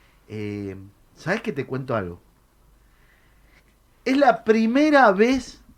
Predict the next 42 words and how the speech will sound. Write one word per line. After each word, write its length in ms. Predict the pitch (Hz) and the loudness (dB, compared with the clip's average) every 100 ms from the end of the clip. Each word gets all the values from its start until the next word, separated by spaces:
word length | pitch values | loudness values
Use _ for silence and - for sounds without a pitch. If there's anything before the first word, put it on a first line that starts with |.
| _ | _
desde 440 | 139 143 156 151 135 | -10 -6 -4 -6 -4
que 100 | 156 | 0
arrancó 480 | 147 147 156 151 220 | 2 0 -2 2 2
el 80 | |
programa, 540 | 185 156 143 165 220 170 | 2 -2 0 0 -2 -4
hemos 180 | 156 147 | -6 -6
tenido 240 | 147 147 | -4 -4
muchos 280 | 147 147 - | -4 -8 -10
compañeros 680 | 127 120 135 156 156 147 139 | -6 -2 -2 0 0 0 -4
que 120 | 101 | -8
han 60 | |
salido, 540 | 101 117 139 160 185 190 - _ _ - | -10 -8 -6 -6 -6 -10 -18 _ _ -16
eh, 560 | 104 104 98 98 95 - _ _ _ _ | -12 -12 -12 -14 -18 -20 _ _ _ _
pero 140 | 147 190 | -4 -2
es 80 | 226 | -2
la 200 | 220 - | -4 -4
primera 420 | 170 175 196 196 | -4 -2 2 4
vez 240 | 202 208 | 2 0
que 240 | - 143 135 | -8 -8 -8
podemos 360 | 123 135 180 | -4 -4 -2
hacer 280 | 131 - 165 | -6 -4 -6
el 80 | 160 | -4
presencial 680 | 135 - 139 131 190 220 - _ _ - | -8 -10 -12 -6 -6 -6 -10 _ _ 0
con 240 | 165 170 | 4 4
un 140 | 196 | 2
compañero, 840 | 196 185 151 156 160 180 190 196 190 _ _ _ _ _ - | -2 -4 -2 -2 -2 -4 -4 -6 -12 _ _ _ _ _ -6
eh, 320 | 139 170 190 - - | -4 -4 -8 -20 -20
de, 480 | - 127 143 139 131 | -6 0 2 2 0
de 160 | 127 135 | 0 -2
la 200 | 127 - | -2 0
casa, 480 | 226 190 131 - 110 | 2 2 2 -4 -2
digamos, 580 | 117 139 123 107 98 _ _ _ _ | 0 0 -2 -4 -10 _ _ _ _
ferroviario, 880 | - 143 135 139 180 202 175 135 131 | 4 4 4 4 8 10 8 6 4
de 80 | |
la 100 | 135 | 4
Unión 340 | 143 180 226 208 | 4 4 2 2
Ferro-, 400 | 175 139 147 156 | -2 -2 -2 -2
de 120 | 156 | -4
mi 140 | 165 | -4
gloriosa 600 | 160 175 196 262 208 - | -2 0 6 8 6 4
Unión 260 | 131 131 117 | -12 -12 -12
Ferroviaria, 640 | 113 110 110 107 98 90 | -14 -14 -12 -10 -12 -16